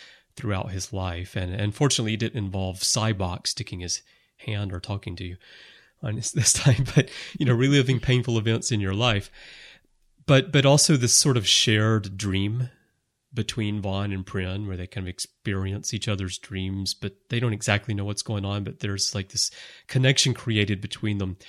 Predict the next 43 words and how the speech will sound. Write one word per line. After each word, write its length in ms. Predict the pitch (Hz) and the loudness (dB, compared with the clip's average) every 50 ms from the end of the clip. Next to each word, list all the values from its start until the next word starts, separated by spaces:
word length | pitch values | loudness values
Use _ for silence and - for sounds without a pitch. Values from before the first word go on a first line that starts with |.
| - - - - - - - | -20 -20 -18 -20 -20 -12 -4
Because 240 | - - 135 113 139 | 0 2 2 2 2
it 80 | 135 | 4
was 220 | 143 156 170 147 147 | 6 6 6 8 6
important 540 | 120 - - 143 143 139 120 104 - - | 4 4 4 6 6 8 6 4 2 0
that 160 | 117 110 98 - | -2 -2 -2 -2
it's 300 | - - 110 - - - | -4 -8 -4 -2 -2 -2
a 60 | 107 | -4
point 400 | - - - 143 139 147 143 - | -6 -6 -2 2 2 2 2 0
where, 300 | 127 113 113 107 107 110 | 0 0 2 2 2 0
especially 640 | - 123 - - - 127 123 - - 120 110 104 98 | -2 -4 -2 0 2 2 2 2 0 0 -2 -2 -4
for 540 | - - - - - 107 104 101 98 95 90 90 | -6 -10 -16 -14 -10 -8 -6 -4 -4 -4 -6 -8
Vaughn, 720 | 90 92 98 98 104 113 98 92 90 87 87 85 85 95 - | -8 -6 -4 -2 -2 -2 -2 -2 -2 -4 -6 -8 -12 -10 -8
I 40 | 95 | -8
mean, 140 | 95 90 | -6 -6
he 80 | 92 117 | -4 -2
really 240 | 113 120 113 101 95 | 0 0 0 0 -2
thinks 300 | - 113 104 95 - - | -2 -4 -4 -4 -4 -8
that 240 | - - 107 - - | -8 -12 -14 -14 -12
he's 260 | 104 95 92 90 - | -10 -8 -8 -6 -6
dying. 380 | - 92 104 123 101 95 - - | -6 -6 -6 -6 -10 -12 -14 -14
He's 320 | 117 104 104 98 - - - _ _ _ _ _ - - _ _ 202 | -10 -6 -6 -4 -6 -6 -8 _ _ _ _ _ -20 -20 _ _ -4
gonna 180 | - 139 139 135 | 0 2 2 2
die. 260 | 107 104 92 95 95 - - - - - - - | 2 2 0 0 -2 -4 -10 -16 -16 -18 -10 -4
And 80 | - 123 | -2 -2
if 100 | 117 - | 0 2
you 80 | 139 135 | 2 4
let 140 | 156 - | 4 4
this 120 | 147 135 - | 4 2 2
stuff 160 | - - - | 2 0 0
go 160 | - 117 110 113 | -2 0 0 2
on 160 | 113 110 107 | 2 0 0
and 80 | 104 | 0
on 120 | 101 98 95 | -2 -2 -4
and 120 | 92 95 | -4 -4
on, 300 | 98 98 92 87 87 87 - _ _ _ _ _ _ _ _ _ _ _ _ _ | -4 -4 -4 -6 -8 -10 -16 _ _ _ _ _ _ _ _ _ _ _ _ _
you 180 | 113 113 117 | -2 0 2
also 240 | 120 131 131 - 127 | 4 4 4 4 4
reach 260 | 107 113 - - - | 2 2 0 -2 -4
the 120 | - 98 110 | -4 0 2
end 120 | 131 143 123 | 2 2 2
of 80 | 98 | 0
your 140 | 98 95 90 | 0 -2 -2
life 440 | 92 90 90 90 90 87 - - | -2 -4 -4 -4 -6 -8 -10 -14